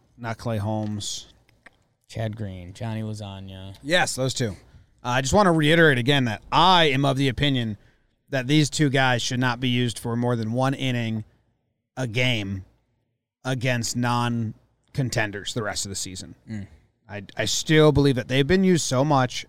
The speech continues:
Speaker 1: and they are not used to being used this much. And last year, there was, it was twenty twenty and all that. Uh, and they didn't pitch, like, full seasons anyway. So,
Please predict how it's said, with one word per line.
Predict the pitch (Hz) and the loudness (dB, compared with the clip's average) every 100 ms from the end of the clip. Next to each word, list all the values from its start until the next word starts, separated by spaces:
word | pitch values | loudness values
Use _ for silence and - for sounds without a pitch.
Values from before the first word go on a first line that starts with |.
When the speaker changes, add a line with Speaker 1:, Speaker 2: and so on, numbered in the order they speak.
| - | -10
Speaker 1:
and | 120 117 | -6 -2
they | 120 120 117 117 _ _ _ _ _ - | -2 -2 -2 -6 _ _ _ _ _ -8
are | 117 | -2
not | 120 147 | 2 4
used | 175 160 | 4 2
to | 151 | 2
being | 147 143 139 | 0 2 2
used | 131 117 | 0 -2
this | 117 | -4
much. | 120 117 110 - | -2 -2 -2 -8
And | 101 | -4
last | 113 131 - | -2 -2 0
year, | 143 131 | 0 0
there | 120 120 | -2 -4
was, | 120 - - | -4 -8 -12
it | 110 | -10
was | 95 | -8
twenty | - 131 147 | -4 -4 -2
twenty | - 127 123 | 0 0 0
and | 117 | 0
all | 113 | 0
that. | 113 113 117 _ _ _ _ _ - | -2 -4 -8 _ _ _ _ _ -10
Uh, | 101 95 98 - _ _ _ _ _ _ _ _ _ _ _ _ _ | -8 -6 -8 -10 _ _ _ _ _ _ _ _ _ _ _ _ _
and | 117 | -12
they | 101 | -8
didn't | 104 123 | -6 -4
pitch, | - 117 - - | -4 -4 -4 -6
like, | 117 | -6
full | - 117 | -4 -4
seasons | 107 127 117 117 | -2 -4 -2 -2
anyway. | 113 117 90 82 87 _ _ _ _ - | -4 -6 -8 -12 -14 _ _ _ _ -16
So, | 104 92 | -12 -12